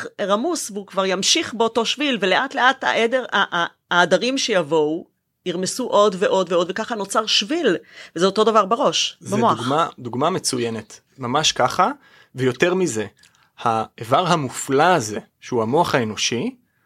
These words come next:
Speaker 2: יש לו גם חסרונות, הוא לומד יעיל מאוד, וזה יתרון וחיסרון, כי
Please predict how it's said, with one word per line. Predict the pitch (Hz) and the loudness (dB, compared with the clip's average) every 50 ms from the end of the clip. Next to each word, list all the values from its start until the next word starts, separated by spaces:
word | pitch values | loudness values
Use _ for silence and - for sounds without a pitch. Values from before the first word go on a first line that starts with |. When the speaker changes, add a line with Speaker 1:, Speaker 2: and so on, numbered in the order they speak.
| _ _ _ _ _ _ _ _ _ 147 | _ _ _ _ _ _ _ _ _ 0
Speaker 2:
יש | 170 175 - | 0 2 2
לו | 190 | 0
גם | 170 165 143 | 0 0 -2
חסרונות, | - - 120 - - 117 123 143 143 - - | -2 -4 -4 -4 -2 -2 -2 -2 -2 -2 -2
הוא | 135 127 | 0 0
לומד | 123 117 120 135 147 165 175 196 247 247 - _ _ - | 2 2 4 4 4 4 2 0 -4 -8 -10 _ _ -10
יעיל | 123 127 139 147 - - 196 226 254 262 277 294 330 330 - _ - | -2 2 2 2 2 0 0 2 2 2 2 0 -2 -4 -8 _ -12
מאוד, | - 135 147 156 - - - 175 175 151 123 120 107 104 - _ _ _ _ _ _ _ _ _ _ _ _ _ _ | -6 -2 -2 -2 -2 0 2 4 6 6 4 2 -2 -8 -10 _ _ _ _ _ _ _ _ _ _ _ _ _ _
וזה | 190 117 110 123 113 117 123 120 | -14 -8 -6 -6 -2 0 2 0
יתרון | - 127 - 117 113 156 240 254 247 | 0 0 -2 0 2 4 4 4 4
וחיסרון, | - - 165 - - 127 120 117 107 101 104 - - _ _ _ _ _ _ - | 2 2 2 2 2 2 2 2 0 -2 -4 -10 -16 _ _ _ _ _ _ -10
כי | - - 131 127 127 | -6 -4 -2 -2 -2